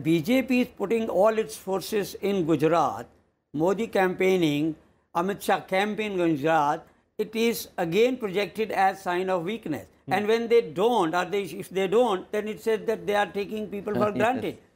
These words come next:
Speaker 1: So therefore, I think the way B J P has been planning its election strategy in Uttar Pradesh or now in Gujarat, they are not leaving anything to chance.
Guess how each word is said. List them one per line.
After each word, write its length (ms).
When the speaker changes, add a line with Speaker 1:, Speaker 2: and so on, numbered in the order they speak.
Speaker 1:
So 240
therefore, 640
I 160
think 240
the 100
way 300
B 160
J 140
P 160
has 140
been 220
planning 380
its 180
election 400
strategy 680
in 180
Uttar 380
Pradesh 440
or 280
now 280
in 180
Gujarat, 560
they 120
are 120
not 400
leaving 320
anything 380
to 120
chance. 520